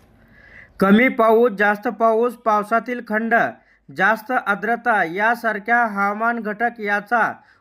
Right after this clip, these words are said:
उत्पादनावर विपरीत परिणाम होतो. त्यामुळे होणाऱ्या आर्थिक नुकसान परिस्थितीत शेतकऱ्यांना आर्थिक मदत मिळते. योजनेत भाग घेण्यासाठी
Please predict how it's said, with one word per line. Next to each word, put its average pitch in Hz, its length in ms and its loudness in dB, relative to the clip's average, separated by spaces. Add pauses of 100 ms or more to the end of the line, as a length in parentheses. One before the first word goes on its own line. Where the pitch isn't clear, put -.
उत्पादनावर 220 840 0
विपरीत 214 420 -8 (100)
परिणाम 220 380 -2
होतो. 214 520 -4 (300)
त्यामुळे 240 480 2
होणाऱ्या 214 540 -2 (100)
आर्थिक 202 460 -4
नुकसान 214 440 -4
परिस्थितीत 220 640 -8 (420)
शेतकऱ्यांना 240 720 -2 (160)
आर्थिक 208 440 -4
मदत 208 280 -4
मिळते. 214 600 -6 (300)
योजनेत 214 500 -4
भाग 208 400 -2
घेण्यासाठी 233 640 -4